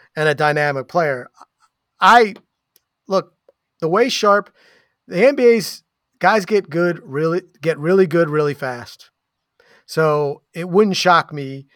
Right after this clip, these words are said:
to see him come back and be a guy that plays thirty minutes a night. It wouldn't shock me. Do I, do I think you should count on it? No. Would it be, um, would it be surprising for him to get thirty minutes a night on a title contender? Yeah, but,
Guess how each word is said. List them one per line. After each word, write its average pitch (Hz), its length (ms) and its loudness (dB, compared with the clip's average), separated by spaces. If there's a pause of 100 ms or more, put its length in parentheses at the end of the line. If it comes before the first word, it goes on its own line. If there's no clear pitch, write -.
(240)
to 156 120 -6
see 170 320 -6
him 151 380 0 (240)
come 165 240 -4
back 151 280 0
and 139 120 -8
be 151 100 -8
a 147 60 -8
guy 139 200 -2
that 135 100 -8
plays 143 240 -10
thirty 135 240 -8
minutes 131 280 -10
a 131 40 -12
night. 135 300 -8 (520)
It 156 100 -12
wouldn't 165 220 -6
shock 175 380 0
me. 123 140 -18
Do 156 180 -4
I, 147 200 -2 (300)
do 160 120 0
I 147 80 4
think 151 200 -8
you 160 60 -10
should 143 160 -12
count 160 280 -2
on 175 160 0
it? 175 140 -8
No. 160 520 -2 (260)
Would 147 140 -2
it 147 160 -4
be, 143 440 -12 (260)
um, 131 440 -10 (600)
would 160 100 -4
it 151 80 -6
be 156 100 -10
surprising 165 640 -4
for 165 140 -4
him 160 60 -4
to 151 80 -8
get 143 180 -6
thirty 160 240 -2
minutes 156 300 -4
a 147 40 -8
night 143 200 -4
on 139 160 -10
a 120 120 -12 (240)
title 147 340 -8
contender? 156 640 -12 (800)
Yeah, 294 220 4
but, 165 260 0